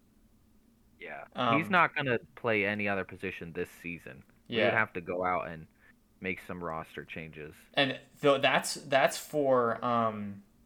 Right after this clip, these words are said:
Speaker 2: like, both, both left and right back, 'cause, like, we, we kinda share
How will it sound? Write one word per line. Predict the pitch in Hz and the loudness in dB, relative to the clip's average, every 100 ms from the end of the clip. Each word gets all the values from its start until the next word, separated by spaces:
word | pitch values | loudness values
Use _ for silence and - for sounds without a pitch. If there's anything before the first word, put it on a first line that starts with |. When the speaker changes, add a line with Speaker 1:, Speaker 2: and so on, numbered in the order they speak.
| _ _ _ _ _ _ _ _ _ - | _ _ _ _ _ _ _ _ _ -2
Speaker 2:
like, | 131 117 117 - | -2 -2 -8 0
both, | 120 143 104 - - _ - | 4 4 0 -12 -20 _ -6
both | 120 127 123 | 2 4 4
left | 120 117 117 | 2 2 2
and | 135 120 | -2 0
right | 107 101 | 0 2
back, | 113 101 101 - _ | 2 2 -2 -12 _
'cause, | - 107 | -10 -10
like, | 110 120 113 - - _ _ _ - | -6 -2 -2 -2 -20 _ _ _ -12
we, | 123 123 | -4 -2
we | 120 | -2
kinda | - 127 113 | -2 -2 -2
share | - 123 117 110 110 104 - | 0 2 4 4 2 -2 -6